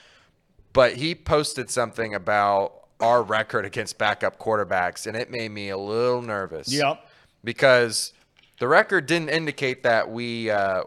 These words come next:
Speaker 1: win a lot of those games like we should. It should be something like,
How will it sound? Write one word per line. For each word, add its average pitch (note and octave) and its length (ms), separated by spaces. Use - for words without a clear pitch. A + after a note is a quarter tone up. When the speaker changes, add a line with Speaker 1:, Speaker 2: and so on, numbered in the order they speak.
Speaker 1:
win B2+ 680
a C3 80
lot B2+ 260
of A2+ 80
those G#2 340
games G2 520
like F#2 160
we F#2 80
should. F2 580
It G#2 120
should G#3 280
be B2+ 140
something A2 500
like, F2+ 480